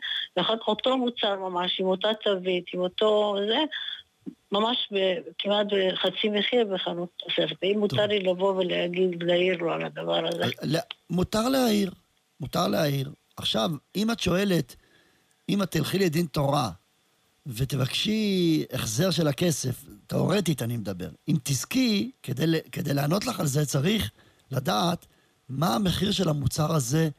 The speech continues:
Speaker 2: הרווח בשוק. לא שאת מביאה לי דוגמה קיצונית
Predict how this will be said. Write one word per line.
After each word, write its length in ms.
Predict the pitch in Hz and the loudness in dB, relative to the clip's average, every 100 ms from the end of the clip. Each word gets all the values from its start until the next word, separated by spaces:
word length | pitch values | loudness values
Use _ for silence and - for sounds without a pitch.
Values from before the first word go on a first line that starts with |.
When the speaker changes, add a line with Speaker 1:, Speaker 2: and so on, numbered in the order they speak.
| _ _ _ _ _ _ _ - | _ _ _ _ _ _ _ -6
Speaker 2:
הרווח 580 | 117 127 131 123 180 131 | 0 2 2 2 0 0
בשוק. 540 | 117 - 120 95 - - | 0 0 0 -4 -10 -6
לא 420 | 123 185 262 196 175 | 0 2 2 2 0
שאת 260 | - 139 | -2 -2
מביאה 320 | 147 143 160 | -2 0 0
לי 100 | 208 | 0
דוגמה 340 | 190 147 143 185 | -2 -2 -2 -2
קיצונית 640 | - - 151 175 202 175 | -4 -6 -2 2 2 0